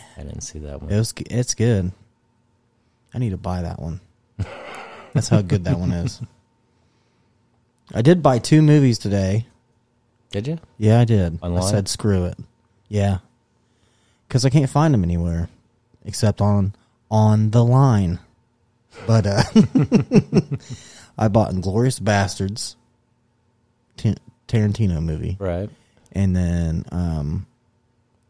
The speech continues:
Speaker 2: I
Speaker 1: Those are,
Speaker 2: bought
Speaker 1: those are all good, too.
Speaker 2: Yeah, I bought the, uh, Magnificent Seven,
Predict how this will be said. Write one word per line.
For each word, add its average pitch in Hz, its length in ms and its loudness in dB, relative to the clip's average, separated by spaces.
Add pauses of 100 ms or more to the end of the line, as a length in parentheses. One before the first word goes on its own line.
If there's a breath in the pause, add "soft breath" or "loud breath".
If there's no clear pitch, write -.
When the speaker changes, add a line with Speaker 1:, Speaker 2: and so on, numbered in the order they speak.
(320)
Speaker 2:
I 95 80 -2
Speaker 1:
Those 92 100 0
are, 101 40 2
Speaker 2:
bought 95 280 0
Speaker 1:
those 95 180 -2
are 85 140 -2
all 80 140 -4
good, 76 180 -12
too. 82 240 -10 (380 loud breath)
Speaker 2:
Yeah, 101 260 0
I 113 80 2
bought 110 420 0
the, 98 300 2
uh, 92 320 2 (220)
Magnificent 101 720 -2
Seven, 85 420 -6